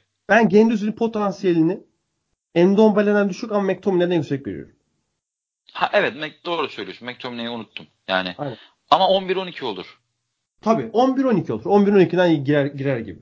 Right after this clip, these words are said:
Speaker 1: On bir on iki olur. Ama mesela
Speaker 2: Yani.
Speaker 1: on bir on iki olur da Big Six'te on bir on iki olur. Declan
Speaker 2: Yani.
Speaker 1: Rice'ın iyi bir
Speaker 2: Ha,
Speaker 1: oyuncu
Speaker 2: evet,
Speaker 1: olacağını
Speaker 2: evet.
Speaker 1: düşünmüyorum mesela.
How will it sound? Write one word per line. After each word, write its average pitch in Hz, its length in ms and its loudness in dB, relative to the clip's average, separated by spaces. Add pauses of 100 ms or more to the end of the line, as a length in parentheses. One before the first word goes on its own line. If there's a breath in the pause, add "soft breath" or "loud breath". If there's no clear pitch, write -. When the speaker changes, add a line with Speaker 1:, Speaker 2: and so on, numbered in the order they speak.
(160)
Speaker 1:
On 151 220 -2
bir 135 40 -4
on 127 100 -2
iki 110 160 -8
olur. 76 100 -16 (600)
Ama 208 200 2
mesela 240 380 0
Speaker 2:
Yani. 208 120 4
Speaker 1:
on 208 100 6
bir 202 60 -2
on 247 100 0
iki 233 180 -2
olur 277 180 0
da 170 120 2
Big 220 120 -4
Six'te - 320 -8
on 117 140 -4
bir 107 80 -4
on 104 100 -6
iki 104 160 -8
olur. 101 220 -8 (200)
Declan 180 340 2
Speaker 2:
Yani. 185 160 6
Speaker 1:
Rice'ın 196 160 0
iyi 185 100 -8
bir 175 40 -2
Speaker 2:
Ha, 180 80 6
Speaker 1:
oyuncu 185 160 4
Speaker 2:
evet, 131 160 6
Speaker 1:
olacağını - 160 0
Speaker 2:
evet. 175 100 2
Speaker 1:
düşünmüyorum 135 380 -2
mesela. - 300 -20